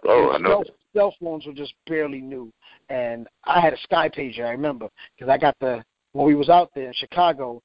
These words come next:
Speaker 2: Aaliyah passed away while I was in the studio. That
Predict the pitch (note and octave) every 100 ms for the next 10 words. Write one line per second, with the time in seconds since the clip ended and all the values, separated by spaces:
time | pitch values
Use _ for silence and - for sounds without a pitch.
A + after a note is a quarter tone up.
0 | _ - C3+ E3+ C#3+ - C#3 B2 - B2
1 | B2 A2 A2+ _ _ _ C3+ F3 F3+ E3+
2 | D#3+ D#3+ E3 D3 - F#3 D3+ C#3 B2+ A#2+
3 | _ _ _ _ _ _ D3 C#3